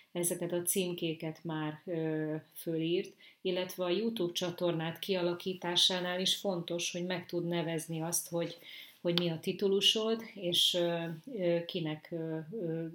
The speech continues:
tud segíteni. Ugyanez érde-, érdekes a Facebook, ö,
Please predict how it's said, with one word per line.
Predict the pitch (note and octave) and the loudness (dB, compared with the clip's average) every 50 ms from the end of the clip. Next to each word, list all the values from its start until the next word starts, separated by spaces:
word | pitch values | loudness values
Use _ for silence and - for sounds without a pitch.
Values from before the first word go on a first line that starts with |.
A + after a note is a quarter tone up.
| E3+ D#3+ - | -10 -12 -6
tud | - F#3 F3 F3 | -4 -4 -2 0
segíteni. | - - F3+ E3 D#3 D#3+ D#3+ D#3+ - E3+ E3 E3 E3+ E3+ - - - - - - | 0 2 2 2 2 0 -2 -2 -4 -4 -4 -4 -4 -6 -8 -12 -18 -20 -12 -2
Ugyanez | - G3+ F#3+ G3 F#3 F3+ F3+ F3 - | 0 4 6 6 6 4 2 2 4
érde-, | F3+ F3 F#3 F3 F3+ F#3 F#3 - | 4 4 4 4 0 -2 -2 2
érdekes | A3+ F#3+ F#3 F3+ D#3+ F3+ F3 F3 - F3+ F3 F3 E3+ - - - | 6 6 6 6 6 4 0 2 0 2 2 4 6 4 4 4
a | F3 E3+ E3+ E3+ | 4 2 2 0
Facebook, | E3+ - F#3 E3+ E3 D3+ D#3 D#3 D#3 D#3 - - - | 0 2 2 2 2 2 -2 -4 -6 -8 -8 -6 -4
ö, | F3 E3 D#3+ D#3+ D#3+ D#3+ | -2 -2 -2 -2 -2 -4